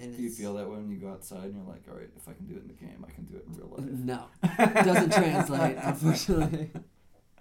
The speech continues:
Speaker 1: 'Cause I can't be like, "All right, joystick up." <laughs>
Speaker 2: <laughs>
Speaker 1: That's how I do this one.
Speaker 2: You're just holding onto your dick as you're falling, like, "All right, joystick <laughs> up. We're gonna land on our ass right now." <laughs>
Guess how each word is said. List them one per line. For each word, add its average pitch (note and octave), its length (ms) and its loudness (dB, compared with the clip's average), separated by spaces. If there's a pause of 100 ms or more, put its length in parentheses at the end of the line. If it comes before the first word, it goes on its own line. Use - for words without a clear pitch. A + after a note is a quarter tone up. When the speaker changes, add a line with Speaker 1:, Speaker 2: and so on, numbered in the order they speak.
(600)
Speaker 1:
'Cause A#2+ 800 -6
I - 40 -20
can't B2 200 -8
be B2+ 80 -6
like, A#2 240 -10
"All B2 100 -2
right, A#2+ 160 -2
joystick C#3 640 -6
up." C3 380 -6
<laughs> D#3+ 140 0 (100)
Speaker 2:
<laughs> - 1500 -4
Speaker 1:
That's B2 180 -8
how C#3+ 180 -2
I B2 100 -2
do B2 240 -4
this B2 140 -12
one. A#2 240 -14 (1000)
Speaker 2:
You're B2 140 -6
just A2+ 160 -4
holding A2 280 -4
onto G2+ 140 -6
your F#2+ 100 -10
dick F#2+ 320 -10
as G2+ 100 -14
you're G#2+ 80 -12
falling, G#2 400 -10
like, G2 180 -10
"All B2+ 160 -6
right, A2 140 -6
joystick C3 540 -2
<laughs> - 40 -10
up. B2+ 380 -2 (600)
We're C#3 100 -8
gonna B2 120 -4
land A#2+ 220 -2
on B2 120 -2
our A#2+ 200 -6
ass A#2 380 -2
right A2+ 200 -6
now." D3 140 2 (140)
<laughs> A3 680 0